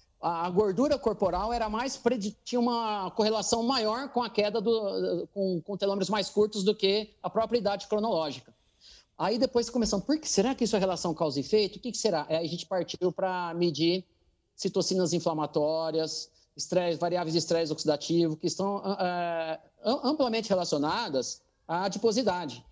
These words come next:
Já é vasta a literatura mostrando que obesos têm um nível de inflama-, inflamação crônica mais alto.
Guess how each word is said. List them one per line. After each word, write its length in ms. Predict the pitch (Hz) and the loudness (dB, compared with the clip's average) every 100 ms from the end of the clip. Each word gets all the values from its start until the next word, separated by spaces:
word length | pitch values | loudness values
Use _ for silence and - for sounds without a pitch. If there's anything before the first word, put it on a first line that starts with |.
| _ _ | _ _
Já 220 | 139 170 | -2 0
é 60 | 220 | 0
vasta 340 | 180 254 - | 0 -2 0
a 20 | |
literatura 540 | 214 196 190 170 175 180 | 0 0 -2 0 2 2
mostrando 420 | 175 160 175 165 | 2 2 0 2
que 120 | 170 | 2
obesos 500 | 160 135 175 180 156 | 2 4 2 2 -2
têm 240 | - 170 180 | -2 0 2
um 40 | |
nível 260 | 156 185 151 | 2 2 0
de 100 | 160 | -4
inflama-, 380 | 165 156 151 156 | -4 -4 -4 -6
inflamação 540 | 139 160 151 - 156 | -8 -4 -4 -2 -2
crônica 400 | 156 160 156 156 | 0 0 0 -2
mais 220 | 156 156 | 0 0
alto. 200 | 151 120 | -2 -4